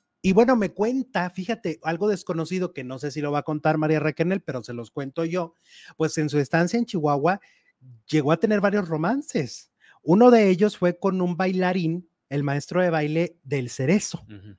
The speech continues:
Speaker 1: ¿ok? Eh, y que le llegó, este, a ayudar él económicamente.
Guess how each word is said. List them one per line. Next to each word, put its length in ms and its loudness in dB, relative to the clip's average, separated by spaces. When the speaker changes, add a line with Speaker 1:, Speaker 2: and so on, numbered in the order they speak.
Speaker 1:
¿ok? 220 -2
Eh, 200 -12
y 200 -2
que 340 6
le 180 0
llegó, 400 -4
este, 260 -2
a 40 2
ayudar 320 0
él 160 -2
económicamente. 960 -4